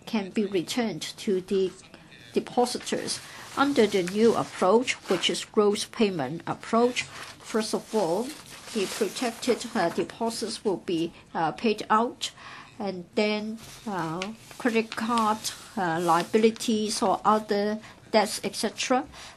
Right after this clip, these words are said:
um, they will only be sort of, uh, claimed back later on. I think this is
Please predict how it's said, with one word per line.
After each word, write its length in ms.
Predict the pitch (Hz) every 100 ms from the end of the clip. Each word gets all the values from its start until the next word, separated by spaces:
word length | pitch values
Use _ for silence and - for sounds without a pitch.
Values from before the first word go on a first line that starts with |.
| -
um, 480 | 180 170 170 180 202 - - -
they 160 | 196 180
will 260 | 175 196 -
only 460 | 226 233 233 156 151 -
be 280 | 180 165
sort 440 | 160 - - 202 - -
of, 440 | 190 160 - -
uh, 200 | 180 160 -
claimed 340 | - 220 214 -
back 280 | 214 202 - -
later 380 | 196 170 - 214 233
on. 260 | 196 107 - - - - - -
I 140 | 208
think 420 | 202 - 226 214
this 300 | - 185 -
is 180 | 196 -